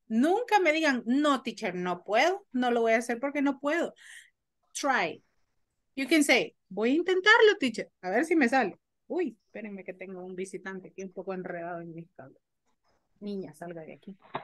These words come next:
<laughs> Se me vino a enredar el chucho aquí en la cama. Sorry. <laughs> Sorry.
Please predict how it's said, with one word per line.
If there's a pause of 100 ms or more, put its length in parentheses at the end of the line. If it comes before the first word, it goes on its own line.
(760)
<laughs> (160)
Se
me
vino
a
enredar
el
chucho
aquí
en
la
cama. (280)
Sorry.
<laughs> (1080)
Sorry.